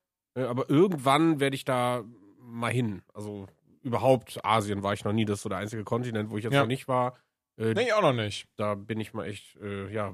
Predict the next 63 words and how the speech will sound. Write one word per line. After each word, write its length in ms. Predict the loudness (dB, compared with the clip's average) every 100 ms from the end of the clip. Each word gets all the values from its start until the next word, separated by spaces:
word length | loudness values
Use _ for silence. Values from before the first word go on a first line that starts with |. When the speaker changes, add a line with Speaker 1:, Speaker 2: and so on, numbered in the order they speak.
| -8
Speaker 1:
gespannt, 420 | -8 2 4 4
was 140 | 0
du 120 | 0 2
sagst. 380 | 4 4 4
Aber 300 | 2 2 2
Dito, 260 | 0 -4 -4
ich 120 | -6
hab 120 | -6
genau 200 | -4 -2
das 180 | -2 -4
Gleiche 320 | -4 -4 -2
mal 100 | -4
von 160 | -6 -6
ganz 200 | -6 -4
vielen 200 | -6 -2
Leuten 280 | -2 -4 -6
gehört. 360 | -4 -2 -4 _ _ -6
Es 120 | -2
gibt 180 | -2 -2
ein 60 |
paar 220 | 4 6
Dinge, 260 | 6 4 6
wo 80 | 4
ich 80 | 4
jetzt, 340 | 2 0 -6
äh, 280 | 0 2 4
ich 60 | 0 _ _ _ -6
sag 120 | 0
mal, 120 | 2
wenn's 200 | 0 -2
mir 160 | -2 -2
zu 220 | -2 -2
bunt 380 | 2 2 2 2
wird, 180 | -2 0
dann, 160 | 0 0
dann 240 | -2 0
hoffe 200 | 0 0
ich, 100 | -6
dass 160 | -6 -6
ich 100 | -6
vielleicht 260 | -6 -6
irgendwie 400 | -6 -8 -6 -6
Ruhe, 500 | -4 -4 0 0 0 -4 _ _ _ _ -8
äh, 40 |
irgendwo 540 | -4 0 4 4 4 0
finde. 380 | 2 2 4 2
Also 140 | 2
ich 80 | 0
könnte 200 | 0 0
jetzt 120 | 0
nicht 200 | -2 -4
zwei 220 | 0 2 2
Wochen 260 | 0 0
nur 220 | 4 4 4
Innenstadt 420 | 0 0 -2 0
Tokio 360 | -2 0 -2
machen, 300 | 0 -2 -2
da 60 | -6
würde 80 | -6
ich, 120 | -8
glaub 120 | -10
ich, 100 | -8
durchdrehen. 540 | -6 -6 -6 -4 -4